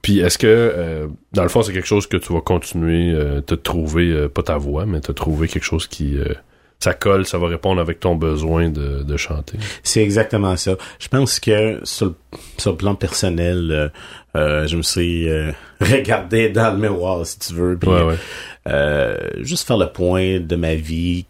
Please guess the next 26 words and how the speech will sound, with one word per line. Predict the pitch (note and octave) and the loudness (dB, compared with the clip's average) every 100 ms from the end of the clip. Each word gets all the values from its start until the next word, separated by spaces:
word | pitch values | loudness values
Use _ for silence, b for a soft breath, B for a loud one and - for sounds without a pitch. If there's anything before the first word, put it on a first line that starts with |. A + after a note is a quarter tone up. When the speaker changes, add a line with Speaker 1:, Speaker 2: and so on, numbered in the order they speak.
| - | -2
Speaker 2:
qu'est-ce | - G#2 - - - | 0 0 0 -2 -4
qui | - F#2+ | -2 0
m'allume, | F2+ E2+ E2+ E2+ F2 F2 E2+ - | 2 2 0 0 -2 -4 -6 -4
qu'est-ce | G2 F#2 - - | -2 -2 -4 -8
qui | - F2+ E2+ | -4 -2 0
va | D#2 E2 D#2+ | 0 0 0
faire | - F2 | -2 -4
en | D#2+ | -4
sorte | D2+ E2 D#2 - | -4 -6 -6 -6
que, | - D2+ D#2 B B B B - | -4 -2 -2 B B B B -4
euh, | C#2+ C#2+ C#2 B1+ C2 | -2 0 -2 -2 -4
je | - | -4
vais | D2+ | -2
garder | D#2+ D#2+ F2 | -2 -2 -2
le | D#2 | -2
sourire | - D2+ D#2 D#2 | -2 -2 0 0
régulièrement. | C#2+ C#2+ C2+ A#1 B1+ - B B B _ | -2 -4 -4 -4 -6 -8 B B B _
Puis, | - - D#2+ D#2 D2+ | -10 -4 -2 0 0
euh, | D2 D2 | 2 0
j'aime | D2+ F2 | 0 -2
ça, | E2 F#2+ | -2 0
l-, | F2+ E2 - | -2 -4 -8
j'aime | F#2+ F#2 F#2+ | -2 0 0
ça | F#2 A#2+ | 2 0
les | A#2 | 0
défis. | G2+ F#2+ - A#2+ | 0 0 -2 -8